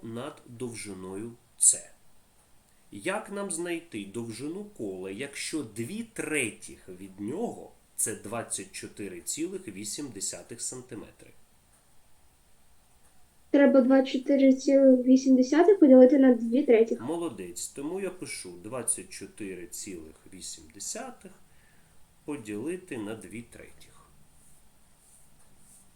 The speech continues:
Speaker 1: Так, ну я можу ось тут попрацювати, так? Значить, ми розуміємо, що це означає, що ми будемо множити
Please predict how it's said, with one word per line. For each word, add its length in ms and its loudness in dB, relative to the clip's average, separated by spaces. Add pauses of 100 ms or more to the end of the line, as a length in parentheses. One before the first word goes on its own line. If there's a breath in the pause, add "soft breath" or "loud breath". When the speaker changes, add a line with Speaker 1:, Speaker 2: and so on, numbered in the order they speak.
(840)
Speaker 1:
Так, 260 -16
ну 140 -14
я 140 -10
можу 380 -14
ось 100 -14
тут 180 -16 (140)
попрацювати, 840 -18
так? 200 -16 (380 loud breath)
Значить, 240 -10
ми 140 -6
розуміємо, 720 -4
що 160 -14
це 220 -6
означає, 760 -10
що 200 -14
ми 120 -12
будемо 600 -14 (300)
множити 840 -12